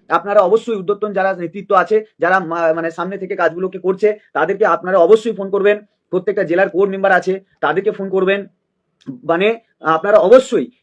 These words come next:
এই বিষয়গুলো, কোনো একটা জিনিস করার আগে অবশ্যই আপনারা আমাদেরকে ফোন করে জানবেন।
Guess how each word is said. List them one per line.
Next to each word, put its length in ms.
এই 140
বিষয়গুলো, 440
কোনো 200
একটা 140
জিনিস 200
করার 220
আগে 260
অবশ্যই 300
আপনারা 380
আমাদেরকে 320
ফোন 220
করে 140
জানবেন। 340